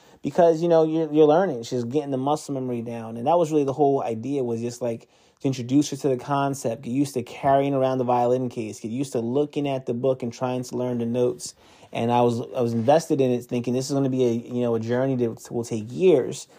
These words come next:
Um, but at some point, you know, I knew that she would know what it's like to learn something, to, to invest her personal time into something outside of school.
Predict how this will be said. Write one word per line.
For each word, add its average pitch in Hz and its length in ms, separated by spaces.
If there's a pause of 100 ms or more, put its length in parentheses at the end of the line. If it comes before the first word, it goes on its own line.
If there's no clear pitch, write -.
(340)
Um, 123 180
but 123 120
at 117 60
some 156 240
point, 131 280
you 131 60
know, 131 100
I 127 100
knew 143 200
that 135 100
she 127 140
would 127 140
know 131 240
what 135 100
it's - 160
like 131 260
to 127 80
learn 123 280
something, - 640
to, 123 220
to 120 300
invest 123 440
her 131 140
personal 131 380
time 117 260
into 147 220
something 120 480 (460)
outside 139 360
of 127 80
school. 123 540